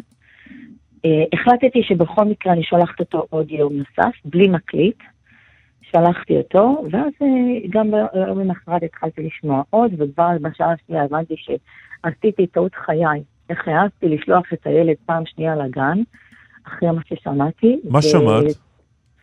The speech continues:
Speaker 1: קודם כל, אה, כינו את הילד שלי תימני, ולא בשם שלו, לא קראו לו בשמו. שמונה שעות אני רק שומעת, "התימני, אדון תימן, השייח התימני,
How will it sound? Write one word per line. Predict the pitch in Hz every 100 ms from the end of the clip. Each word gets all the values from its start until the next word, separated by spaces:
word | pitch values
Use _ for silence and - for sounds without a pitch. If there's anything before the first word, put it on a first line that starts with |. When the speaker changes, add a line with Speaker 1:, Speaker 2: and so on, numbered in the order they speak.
| _ _ _ _ _ _ _ _ _
Speaker 1:
קודם | - 214 226
כל, | - 202 190 185
אה, | 170 170
כינו | - 175 175
את | 175
הילד | 156 160 160
שלי | - 151 151 151 _ -
תימני, | 160 143 143 165 - _ _ _ _ _ -
ולא | 156 151 147
בשם | 147 147 143
שלו, | 139 151 139 160 220
לא | 160
קראו | - 156
לו | 151
בשמו. | 151 - 147 156 - -
שמונה | 165 165 165
שעות | - 156 160
אני | 147
רק | 143 156
שומעת, | - 151 151 156 _ - - - _ _
"התימני, | 214 156 165 151 151 156 180 202 233
אדון | - 147 165
תימן, | 160 151 147 147 160 170 -
השייח | 143 - 175
התימני, | 170 - 160 156 156 165 190